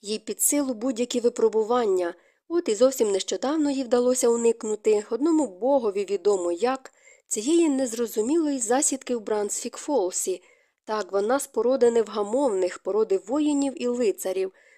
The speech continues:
Можна сказати, що небезпека робить її сильнішою, щасливішою і ще прекраснішою,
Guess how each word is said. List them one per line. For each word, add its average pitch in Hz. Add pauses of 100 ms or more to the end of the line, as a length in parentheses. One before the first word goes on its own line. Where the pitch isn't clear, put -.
(120)
Можна 202
сказати, 233
що 208
небезпека 208
робить 254
її 240
сильнішою, 220
щасливішою 214 (580)
і 240
ще 330
прекраснішою, 190